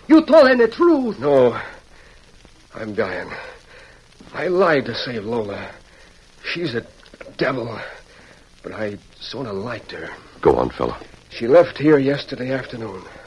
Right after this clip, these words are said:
Speaker 2: Gone a couple of hours. I was taken to Barker's place at, at the time, so he didn't know. The arm injury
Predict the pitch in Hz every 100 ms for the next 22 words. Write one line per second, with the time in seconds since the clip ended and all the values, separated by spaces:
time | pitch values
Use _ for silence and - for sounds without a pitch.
0 | - 113 110 107 107 - 120 110 98 82
1 | - - - - - - _ _ _ -
2 | 190 151 - 156 143 110 98 127 127 123
3 | 104 - - 127 107 95 - _ _ _
4 | - 127 - 110 101 101 - - - -
5 | - - 117 151 147 131 123 104 98 -
6 | - - - _ - _ _ - 123 156
7 | 175 170 170 143 175 160